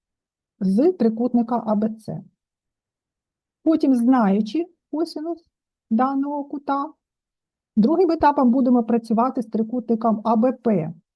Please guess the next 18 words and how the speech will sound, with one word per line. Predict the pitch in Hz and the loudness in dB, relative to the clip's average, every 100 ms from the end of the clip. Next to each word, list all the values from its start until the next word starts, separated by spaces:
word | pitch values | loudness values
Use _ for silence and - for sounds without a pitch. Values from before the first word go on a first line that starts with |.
| _ _ _ _ - | _ _ _ _ -4
В | 208 | 0
ньому | 262 247 180 | 2 2 2
Б | 185 247 | 0 0
П | 247 202 | 0 -2
дорівнює | 190 196 196 185 180 180 - | 0 -2 -2 -2 -4 -8 -10
половині | 240 233 240 220 180 | -4 -2 0 0 -2
Б | 185 196 | -4 -8
Ц, | 196 160 | -8 -10
тобто | 160 170 190 | -10 -10 -12
чотири. | 196 262 - 190 170 220 370 _ _ _ _ _ _ _ _ _ _ _ _ _ _ - | -10 -12 -6 -6 -4 -6 -8 _ _ _ _ _ _ _ _ _ _ _ _ _ _ -10
Знаючи | 208 247 233 220 220 | -2 0 0 -2 -4
дві | 202 233 | -4 -6
сторони | 220 214 208 208 196 | -6 -6 -4 -2 -4
і | 202 | -6
косінус | 196 208 190 180 165 - | -8 -8 -8 -10 -12 -12
кута | 196 190 185 | -12 -8 -4
між | 190 214 | -2 -2
ними, | 254 349 392 | -4 -4 -6